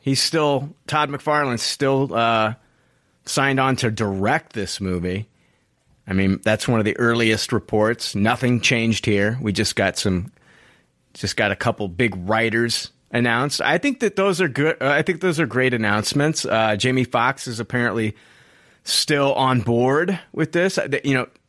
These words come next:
Todd Silver from Joker, uh, Malcolm Spellman from, uh, Captain America,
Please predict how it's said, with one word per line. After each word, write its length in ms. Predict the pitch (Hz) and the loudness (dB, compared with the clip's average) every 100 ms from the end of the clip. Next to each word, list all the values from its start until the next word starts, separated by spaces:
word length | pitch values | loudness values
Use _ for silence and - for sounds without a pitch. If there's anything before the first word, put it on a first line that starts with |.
| _ | _
Todd 320 | - 147 170 | -2 0 0
Silver 380 | - 180 175 175 | 0 0 2 0
from 160 | 160 135 | 0 0
Joker, 640 | 156 170 170 180 180 170 - _ _ _ - | 2 0 0 2 2 0 -8 _ _ _ -2
uh, 320 | 110 113 113 | 2 2 2
Malcolm 340 | 135 143 147 | 2 0 -2
Spellman 480 | 127 - 151 151 147 | -4 0 0 2 0
from, 300 | 139 127 120 | 0 0 2
uh, 260 | - 107 104 | 2 2 2
Captain 340 | 147 127 127 | 0 -2 -2
America, 800 | 123 123 127 123 127 123 120 127 | 0 2 2 2 2 2 2 -2